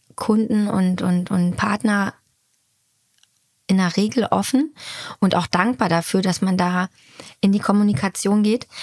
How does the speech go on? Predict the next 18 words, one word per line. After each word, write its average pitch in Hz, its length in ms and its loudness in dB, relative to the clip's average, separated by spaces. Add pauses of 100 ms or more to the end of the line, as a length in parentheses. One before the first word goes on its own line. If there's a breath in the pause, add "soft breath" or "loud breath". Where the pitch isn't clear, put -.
(160 loud breath)
weil 180 340 0
im 185 100 2
Prinzip 196 360 0
ja 202 180 0
alle 226 280 2
Seiten 220 580 0 (180)
ein 196 300 2
schönes 214 320 0
Ergebnis 190 540 0
möchten 175 460 0
und 175 360 0 (420 loud breath)
eine - 140 0
erfolgreiche 196 720 0
Zusammenarbeit, 180 920 0
mit 196 180 2
der 180 100 2
man 190 160 2
sich - 420 -2